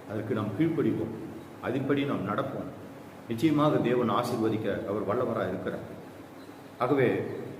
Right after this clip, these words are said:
ரோமர் பதினான்கு மூன்றிலே வாசிக்கிறோம், "ஆபிரகாம் தேவனை விசுவாசித்தான், அது அவனுக்கு நீதியாக எண்ணப்பட்டது." விசுவாசிக்கிற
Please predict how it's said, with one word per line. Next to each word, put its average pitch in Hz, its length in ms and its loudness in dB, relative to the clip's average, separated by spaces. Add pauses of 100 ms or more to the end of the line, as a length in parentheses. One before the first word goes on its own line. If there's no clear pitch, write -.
(1300)
ரோமர் 160 280 10
பதினான்கு 156 440 8
மூன்றிலே 156 420 6
வாசிக்கிறோம், 131 520 4 (920)
"ஆபிரகாம் 190 520 6
தேவனை 170 320 8
விசுவாசித்தான், 131 720 2 (680)
அது - 180 4
அவனுக்கு 170 300 4
நீதியாக 196 540 4
எண்ணப்பட்டது." - 560 -2 (2000)
விசுவாசிக்கிற 165 600 4